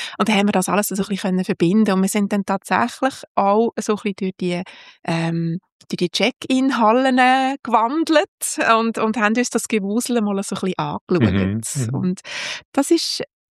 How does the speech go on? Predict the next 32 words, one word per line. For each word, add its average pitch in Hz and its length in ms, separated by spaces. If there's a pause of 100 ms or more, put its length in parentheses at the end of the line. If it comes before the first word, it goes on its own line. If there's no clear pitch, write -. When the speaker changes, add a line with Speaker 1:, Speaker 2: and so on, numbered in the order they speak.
(140)
Speaker 1:
sehr 247 600
reizüberflutend, 285 1400
natürlich. 240 680
Also 233 180
es - 120
ist 170 160
nicht 156 180
wirklich, 202 420
äh, 226 720
ein - 380
gutes 233 300
Habitat 208 600
für - 200
<laughs> 233 120
hochsensible - 1040
Menschen. 208 640
Speaker 2:
Mhm. 113 540
Speaker 1:
Aber 233 240
in 226 160
unserem 311 220
Fall, 254 380 (180)
also 233 220
mir 226 220
persönlich, 214 440
ich - 60
weiss 214 160
nicht, 214 80
wie 208 60
es - 80
dir 208 180
geht, 240 180
Philipp, 220 320